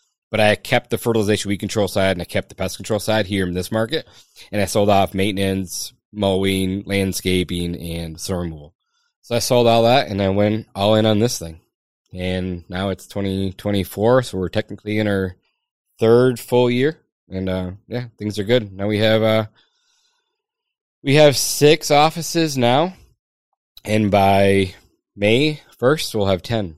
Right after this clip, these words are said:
So it's been a fast three years. Uh,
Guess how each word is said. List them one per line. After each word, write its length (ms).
So 340
it's 400
been 220
a 100
fast 1200
three 200
years. 440
Uh, 260